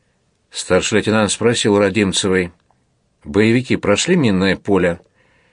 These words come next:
Женщина в полной растерянности пожала плечами. «Не знаю,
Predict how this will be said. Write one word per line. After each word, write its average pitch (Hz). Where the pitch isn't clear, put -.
Женщина 95
в 98
полной 98
растерянности 98
пожала 110
плечами. 131
«Не 107
знаю, 113